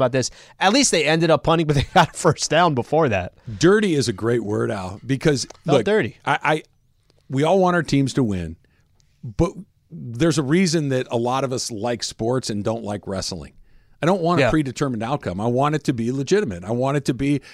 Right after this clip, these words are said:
Speaker 2: I understand there are bad calls, but there are get to be <laughs> times where, wait, we're just gonna give Patrick Mahomes
Speaker 1: Yeah, that
Speaker 2: a
Speaker 1: was
Speaker 2: do-over
Speaker 1: not, yeah,
Speaker 2: on
Speaker 1: yeah.
Speaker 2: third and nine? LeBron James gets clubbed going to the basket and no whistle? Really? Okay.
Speaker 1: Damn conspiracy,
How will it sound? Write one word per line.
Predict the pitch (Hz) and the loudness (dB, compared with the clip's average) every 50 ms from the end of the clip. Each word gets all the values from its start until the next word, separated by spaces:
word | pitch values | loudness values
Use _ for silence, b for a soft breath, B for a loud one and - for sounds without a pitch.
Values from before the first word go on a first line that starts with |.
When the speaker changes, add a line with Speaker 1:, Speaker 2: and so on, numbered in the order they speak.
| B B B - | B B B 0
Speaker 2:
I | 143 | 2
understand | 175 214 208 - - 196 196 180 | 2 2 2 0 0 -2 0 2
there | 156 | 0
are | 156 | 2
bad | 123 156 139 131 135 127 | 2 2 0 0 -2 -4
calls, | - 139 123 127 135 151 139 - | -4 -4 -2 -2 -2 -4 -4 -4
but | - 139 120 - | -6 -6 -6 -4
there | 131 127 131 | -4 -2 -2
are | 131 135 131 110 _ _ | -2 -2 -4 -6 _ _
get | - 165 190 190 | 2 2 2 2
to | - 190 | 0 -4
be | 170 208 196 | -2 -2 -4
<laughs> | |
times | - - - 170 147 139 135 151 - | -2 -2 -2 -2 -2 -2 -2 -4 -2
where, | 127 120 120 110 104 - | -2 -2 -2 -2 -4 -4
wait, | - 123 | -4 -4
we're | 123 117 | -2 -4
just | 123 120 - - | -4 -6 -4 -4
gonna | 175 156 | -4 -4
give | 135 156 - | -4 -4 -6
Patrick | - - - 127 - 147 | -6 -6 -4 -4 -4 -4
Mahomes | 147 - 127 | -2 0 0
Speaker 1:
Yeah, | 123 107 101 | 2 2 2
that | 107 101 | 2 2
Speaker 2:
a | 95 | 0
Speaker 1:
was | 92 - | 0 2
Speaker 2:
do-over | 107 117 127 143 156 185 208 | 4 4 4 4 4 2 0
Speaker 1:
not, | 214 202 - | -2 -4 -8
yeah, | 98 - - - - | -14 -16 -16 -12 -6
Speaker 2:
on | - 131 131 | -4 -4 -2
Speaker 1:
yeah. | - | 0
Speaker 2:
third | - 165 165 165 | 2 2 2 2
and | 156 | 0
nine? | 139 139 143 165 196 220 - b b b b b | 0 -2 -2 -2 -2 -4 -6 b b b b b
LeBron | 139 127 160 180 190 175 | -2 0 2 2 2 2
James | 147 160 165 185 170 - | 2 2 2 0 0 0
gets | - 180 151 - - | 0 -2 -2 -2 -6
clubbed | _ - - - - 131 127 135 147 165 180 190 196 185 - 127 | _ -12 -14 -10 -6 -2 0 2 2 2 2 2 0 0 0 0
going | 139 143 151 156 | 0 0 2 0
to | 151 | -2
the | 135 117 | -2 -2
basket | - 127 147 151 - - 196 190 | -2 0 0 0 0 -2 -2 -2
and | - 131 113 101 92 95 104 | -2 -4 -4 -4 -6 -6 -4
no | 110 117 135 | -2 0 2
whistle? | 175 196 151 139 180 - - 277 294 247 - _ _ - | 2 2 2 0 0 0 -2 -4 -6 -6 -10 _ _ -16
Really? | - 85 95 113 156 208 254 311 262 - _ b b b b b b b b b b b - | -10 -6 -2 0 0 0 0 -2 -4 -6 _ b b b b b b b b b b b -6
Okay. | - 175 - - 233 247 254 247 _ _ | -4 -4 -2 -2 -2 -4 -4 -8 _ _
Speaker 1:
Damn | - 110 98 92 92 | -6 -4 -4 -4 -6
conspiracy, | 95 - - 87 82 - - - - 104 101 98 92 - - - | -8 -10 -12 -10 -10 -10 -10 -8 -8 -6 -6 -6 -6 -8 -10 -12